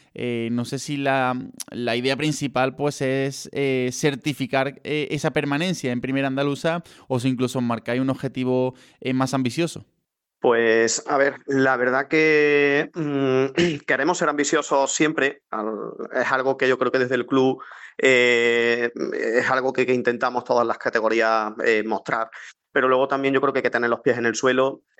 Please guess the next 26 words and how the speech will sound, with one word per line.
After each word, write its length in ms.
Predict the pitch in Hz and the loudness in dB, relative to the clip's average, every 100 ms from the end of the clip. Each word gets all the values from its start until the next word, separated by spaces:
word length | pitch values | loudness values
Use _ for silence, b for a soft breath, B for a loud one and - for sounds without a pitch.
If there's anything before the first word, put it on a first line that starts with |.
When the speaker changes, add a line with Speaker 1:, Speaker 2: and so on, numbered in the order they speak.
| _ | _
Speaker 2:
y 140 | - 127 | 0 2
evidentemente 600 | 120 123 123 123 127 135 | 4 4 2 0 0 0
hay 140 | 131 | 0
que, 540 | 127 123 120 117 117 - | 2 2 4 4 2 0
eh, 220 | 131 117 | 2 2
tener 220 | 113 120 123 | 2 -2 0
muy 160 | 127 | 0
claro 500 | 123 120 127 147 139 | 2 0 2 2 2
el, 260 | 117 110 107 | 2 0 0
el 140 | 113 | 0
objetivo 400 | 123 135 135 123 | -2 0 0 0
principal. 580 | 120 113 117 113 113 101 | 0 -4 -2 -2 -2 -4
Nosotros 540 | 110 113 110 123 - 120 | -6 -4 -2 -2 -2 -2
somos 360 | 127 123 123 123 | -2 2 0 0
un 120 | 123 | -2
eslabón 380 | 113 117 117 117 | 0 -2 -2 0
más 240 | 123 135 | 2 2
de 100 | 131 | 0
lo 140 | 120 113 | 0 0
que 60 | |
es 100 | 113 | -2
la, 420 | 117 113 113 110 110 B _ | 0 2 2 0 -2 B _
el 140 | 127 | -2
proceso 380 | 120 117 131 117 | 0 -2 -2 0
de 80 | 113 | 0
cantera. 500 | 113 113 143 160 170 | -2 0 2 2 -2